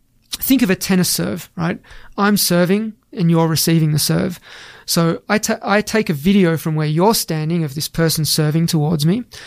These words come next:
and I've got this video of them serving. I now make edits of that video so that there are multiple versions. The video starts with me bouncing the ball, throwing it up into the air, and as soon as I kind of reach back to start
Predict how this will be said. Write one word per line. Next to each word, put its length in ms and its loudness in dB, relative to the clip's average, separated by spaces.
and 120 0
I've 120 0
got 160 -2
this 140 -6
video 340 0
of 100 -8
them 160 -6
serving. 480 -4
I 180 2
now 440 2
make 420 -2
edits 320 2
of 120 0
that 200 -4
video 480 2
so 360 2
that 380 0
there 100 4
are 60 4
multiple 420 2
versions. 640 0
The 100 0
video 340 4
starts 420 0
with 120 -4
me 80 0
bouncing 400 0
the 60 -2
ball, 180 2
throwing 300 0
it 60 0
up 140 -2
into 180 -6
the 200 0
air, 280 2
and 120 -2
as 100 -2
soon 300 4
as 160 2
I 240 4
kind 240 -2
of 100 -4
reach 260 -2
back 340 0
to 100 -6
start 640 2